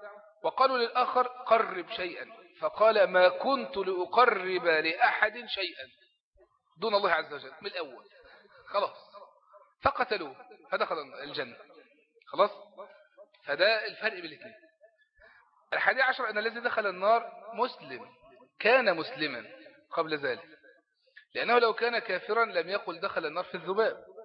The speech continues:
يعني هو بيقول السبب في دخول النار، كما قال عز وجل: "ودخلت الج-، امرأة النار في هرة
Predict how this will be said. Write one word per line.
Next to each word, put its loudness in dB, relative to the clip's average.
يعني 2
هو 4
بيقول -6
السبب -2
في -12
دخول -6
النار، 2
كما 2
قال 4
عز 6
وجل: -2
"ودخلت 0
الج-، -14
امرأة 0
النار 0
في -2
هرة 0